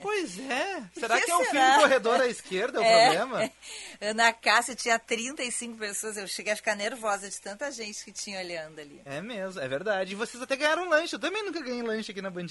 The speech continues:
Speaker 1: News.
Speaker 2: Mas, uh, g-, g-, ganhar lanche em hor-,
Speaker 1: Ah,
Speaker 2: em
Speaker 1: não, já
Speaker 2: programa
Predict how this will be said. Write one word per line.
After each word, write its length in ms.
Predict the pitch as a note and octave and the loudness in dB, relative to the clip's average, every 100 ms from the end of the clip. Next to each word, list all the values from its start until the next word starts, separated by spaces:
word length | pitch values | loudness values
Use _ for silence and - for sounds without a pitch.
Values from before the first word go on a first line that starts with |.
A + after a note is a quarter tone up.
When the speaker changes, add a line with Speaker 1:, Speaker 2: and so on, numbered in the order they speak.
| D3+ | -10
Speaker 1:
News. 320 | D#3 D3+ - _ _ _ - | -12 -12 -16 _ _ _ -10
Speaker 2:
Mas, 160 | E4+ G3 | -8 -6
uh, 40 | G#3 | -8
g-, 180 | G#3+ A3 | -6 -6
g-, 160 | G3+ G#3 _ | -6 -12 _
ganhar 420 | F3+ A3 G#3+ A3+ | -6 -2 2 2
lanche 440 | D4+ B3 B3+ D4+ D#4+ | 2 -2 -2 -4 -4
em 80 | C#4 | -4
hor-, 120 | B3 | -4
Speaker 1:
Ah, 60 | A3 | 0
Speaker 2:
em 20 | |
Speaker 1:
não, 160 | A#3 | 2
já 80 | A3+ | 4
Speaker 2:
programa 80 | A#3 | 2